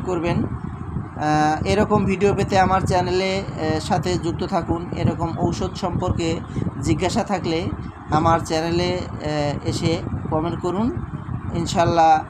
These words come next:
যথাসম্ভব, আহ, আহ, সমাধানের চেষ্টা করব। আর আমি একজন ফার্মাসিস্ট, কাজেই আপনাদের যদি কোনো সমস্যা হয় আমাকে জানাবেন, আমি আপনাদের, আহ, সমস্যার সমাধানের চেষ্টা করব।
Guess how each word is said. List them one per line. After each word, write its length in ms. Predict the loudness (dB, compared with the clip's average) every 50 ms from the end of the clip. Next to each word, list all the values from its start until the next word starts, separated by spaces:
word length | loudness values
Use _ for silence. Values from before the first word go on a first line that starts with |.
| -6 -8 -8 -10 -14 -12 -12 -6 -2
যথাসম্ভব, 680 | -2 0 0 -2 -2 -2 -4 -2 2 4 4 4 4
আহ, 600 | 2 0 -4 -6 -6 -8 -10 -12 -10 -6 -2 0
আহ, 1400 | 2 2 4 4 4 2 0 -2 -4 -4 -4 -4 -4 -4 -4 -4 -4 -6 -8 -10 -12 -12 -12 -6 -4 -2 -4 -4 -4 -8 -12 -12 -12 -10 -10
সমাধানের 560 | -6 -4 -2 0 2 2 2 2 0 0 0 -2
চেষ্টা 300 | -4 -4 -6 -2 -2 -2
করব। 360 | -2 0 -2 -2 -2 -2 -4 -4 -8 -10 -10 -8 -8 -8 -8 -8 -10 -10 -8 -6 -4 -2 2
আর 140 | 2 4 4 2 2
আমি 240 | 2 2 2 2 2
একজন 240 | 0 0 0 -2 -4
ফার্মাসিস্ট, 840 | -2 2 2 2 4 2 2 0 2 0 0 0 0 -2 -6 -8 -8 -12 -14 -12 -12 -10 -8 -8 -6 -4 0
কাজেই 420 | 2 2 4 4 2 2 2 2 2
আপনাদের 480 | 2 2 0 0 -2 0 0 0 0
যদি 180 | 0 0 -2 -2
কোনো 200 | 0 -2 -2 -2
সমস্যা 420 | -2 -2 -2 -4 -4 -2 0 0
হয় 80 | 2 2
আমাকে 260 | 2 0 -2 -2 -2
জানাবেন, 480 | -2 -2 0 0 0 2 0 0 -2 0
আমি 360 | -2 -2 0 0 0 0 0
আপনাদের, 440 | 0 0 -2 -2 -2 0 0 0 0
আহ, 1000 | -2 -4 -6 -8 -8 -8 -8 -10 -8 -4 0 2 2 4 6 6 6 6 4 4
সমস্যার 400 | 2 4 2 2 2 0 -4 -4
সমাধানের 520 | -4 -2 -2 -2 0 0 0 -2 -2 -2
চেষ্টা 280 | -2 -4 -4 -4 -4 -2
করব। 360 | -2 0 0 0 0 0 0